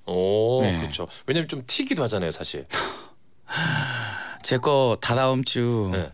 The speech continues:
Speaker 2: 너튜버 보세요.
Speaker 1: 어, 그래요?
Speaker 2: 그게
Speaker 1: 거기
Speaker 2: 편집 안 됐으면은 누구
Speaker 1: 어.
Speaker 2: 집에 가는데 튀는 게, Oh my gosh!
Speaker 1: 어.
Speaker 2: 깜짝,
Speaker 1: 네.
Speaker 2: 어, 기절할 수 있어요.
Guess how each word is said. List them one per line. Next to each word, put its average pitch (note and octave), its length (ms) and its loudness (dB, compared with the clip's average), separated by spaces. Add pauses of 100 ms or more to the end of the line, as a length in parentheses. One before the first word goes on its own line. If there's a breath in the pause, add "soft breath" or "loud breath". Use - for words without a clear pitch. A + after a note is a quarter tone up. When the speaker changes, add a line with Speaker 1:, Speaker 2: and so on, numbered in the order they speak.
Speaker 2:
너튜버 A2+ 400 0
보세요. E2 500 -4
Speaker 1:
어, F3+ 120 4
그래요? F3 200 2
Speaker 2:
그게 F3 220 2
Speaker 1:
거기 - 20 -8
Speaker 2:
편집 B3 320 2
안 C3 140 0
됐으면은 C#3 500 0
누구 D#3 200 2
Speaker 1:
어. - 20 2
Speaker 2:
집에 E3+ 240 -2
가는데 A#2 420 0
튀는 B3 320 0
게, G#3+ 280 2 (100)
Oh D#5 240 4
my G3 200 0
gosh! G5+ 720 2 (160)
Speaker 1:
어. C3+ 500 -2
Speaker 2:
깜짝, F4 800 0 (200)
Speaker 1:
네. F2+ 240 -8
Speaker 2:
어, E2+ 160 -6
기절할 E3+ 380 -2
수 - 100 -6
있어요. F2+ 240 -6